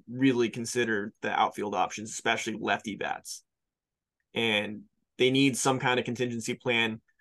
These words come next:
so that way you don't have to rely on Aaron Judge being in center field, especially after having such a big toe injury this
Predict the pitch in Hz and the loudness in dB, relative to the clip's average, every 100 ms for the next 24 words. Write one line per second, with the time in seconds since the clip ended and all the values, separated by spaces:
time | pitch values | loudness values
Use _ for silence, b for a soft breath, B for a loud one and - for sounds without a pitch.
0 | _ - 127 120 131 127 139 123 131 117 | _ 0 4 6 6 6 4 4 2 0
1 | 120 117 120 123 117 107 104 110 110 98 | -2 0 4 4 4 2 -2 -4 -2 0
2 | 110 - 110 101 113 113 104 - 110 110 | 0 0 0 -2 -2 -2 -2 -4 -4 -2
3 | - 143 131 - 123 92 117 - 120 120 | 0 2 2 2 0 4 4 4 0 0
4 | 113 113 - 107 120 120 107 - 120 127 | 0 -2 -6 -6 -4 -2 -2 0 0 0
5 | 110 107 104 110 214 - | 0 -4 -6 -6 -8 -10